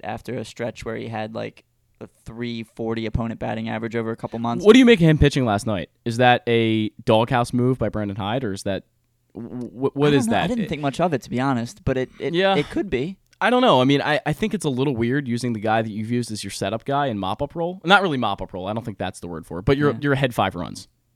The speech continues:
Speaker 1: Yeah.
Speaker 2: It's
Speaker 1: Didn't
Speaker 2: a little,
Speaker 1: they,
Speaker 2: it's a little weird.
Speaker 1: didn't they use Webb in the eighth too, though?
Speaker 2: Uh, I believe they did, but also Webb is, it's early on for him. He just
Speaker 1: That's
Speaker 2: ma-, you
Speaker 1: true,
Speaker 2: know,
Speaker 1: yeah,
Speaker 2: just
Speaker 1: yeah.
Speaker 2: made his first few appearances. They probably don't wanna throw him into a situation that's gonna be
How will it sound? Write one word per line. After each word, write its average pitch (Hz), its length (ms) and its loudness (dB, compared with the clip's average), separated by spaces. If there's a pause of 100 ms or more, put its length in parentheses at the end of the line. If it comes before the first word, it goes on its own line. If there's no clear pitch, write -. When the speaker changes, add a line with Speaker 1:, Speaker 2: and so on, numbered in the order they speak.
(160)
Speaker 1:
Yeah. 107 240 -6 (120)
Speaker 2:
It's 151 100 -2
Speaker 1:
Didn't 160 80 0
Speaker 2:
a 147 40 2
little, 160 160 8
Speaker 1:
they, - 100 0
Speaker 2:
it's 143 120 -2
a 147 40 2
little 123 200 0
weird. 80 280 -8
Speaker 1:
didn't 190 120 -6
they 247 60 -2
use 214 180 -2
Webb 147 200 0
in 147 60 -2
the 135 100 -2
eighth 147 180 -4
too, 156 160 -4
though? 165 180 -6 (280)
Speaker 2:
Uh, 247 320 6
I - 40 0
believe 170 360 6
they 262 100 0
did, 240 220 0
but 165 100 0
also 156 480 4
Webb 139 420 2
is, 123 540 0 (160)
it's 135 180 0
early 127 240 2
on 101 220 -2
for - 140 -14
him. - 180 -16
He 123 140 -4
just 151 200 2
Speaker 1:
That's 147 140 -2
Speaker 2:
ma-, 139 60 0
you 123 60 4
Speaker 1:
true, 110 60 4
Speaker 2:
know, 110 60 0
Speaker 1:
yeah, - 100 -8
Speaker 2:
just 156 160 0
Speaker 1:
yeah. - 20 0
Speaker 2:
made 151 120 4
his 127 80 -2
first 131 200 -2
few 117 100 0
appearances. 123 600 0
They 113 100 0
probably 123 280 2
don't 110 140 0
wanna 110 140 -2
throw 110 240 -4
him 104 80 -2
into 98 160 -2
a 101 40 -6
situation 98 540 -4
that's 95 160 -10
gonna 95 160 -6
be 90 320 -4